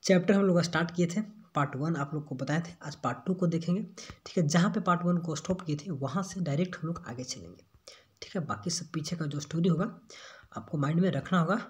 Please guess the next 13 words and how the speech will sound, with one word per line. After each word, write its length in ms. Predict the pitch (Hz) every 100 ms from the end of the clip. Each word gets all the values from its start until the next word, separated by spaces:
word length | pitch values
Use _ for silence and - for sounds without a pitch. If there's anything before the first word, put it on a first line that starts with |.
| -
बिंगो, 440 | 123 170 190 196 381 - _ -
बिंगो, 460 | 151 175 135 113 -
याद 180 | 160 160
है, 80 | 131
यहीं 180 | 135 151
तक 160 | 147
स्टॉप 260 | 135 156 147
किए 120 | 156 202
थे, 80 | 220 - - - -
और 60 |
स्टॉप 200 | - 165
किए 160 | -
थे 120 | 165